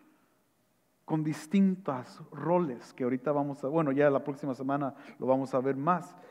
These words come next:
Pero los dos aquí ejercen dominio sobre la tierra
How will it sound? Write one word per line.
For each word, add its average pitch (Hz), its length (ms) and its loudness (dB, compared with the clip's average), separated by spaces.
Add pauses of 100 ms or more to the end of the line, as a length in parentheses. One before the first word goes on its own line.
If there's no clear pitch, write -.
(280)
Pero 254 240 12
los 220 240 12
dos 269 380 12
aquí 226 840 8 (1400)
ejercen 240 640 10
dominio 214 480 8
sobre 165 320 2
la 151 200 6
tierra 226 440 4